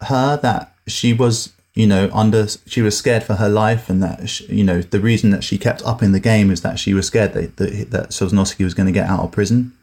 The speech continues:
I think McIntyre believed that as well. Phil Stanford had a whole different, a whole other theory about why, uh, why she kind of got involved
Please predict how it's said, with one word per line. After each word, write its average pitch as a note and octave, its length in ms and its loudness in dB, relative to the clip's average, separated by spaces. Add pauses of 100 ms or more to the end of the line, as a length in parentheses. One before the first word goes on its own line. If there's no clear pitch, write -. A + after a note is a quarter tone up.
(140)
I G#2+ 80 0
think A2 140 4
McIntyre A2+ 520 2
believed G#2+ 300 0
that G#2+ 180 0
as G2+ 120 -4
well. A#2 360 0 (240)
Phil C#3+ 200 2
Stanford B2 420 0
had G2+ 140 2
a F#2+ 80 2
whole G#2 180 2
different, F#2 480 -2 (380)
a A#2 120 4
whole A#2+ 240 4
other F#2+ 180 0
theory F2 540 0
about F#2+ 300 -2
why, F#2+ 500 2 (220)
uh, E2+ 520 0 (560)
why G2 260 2
she G2 180 -2
kind F#2 240 2
of E2+ 80 0
got F#2 180 0
involved F#2 460 0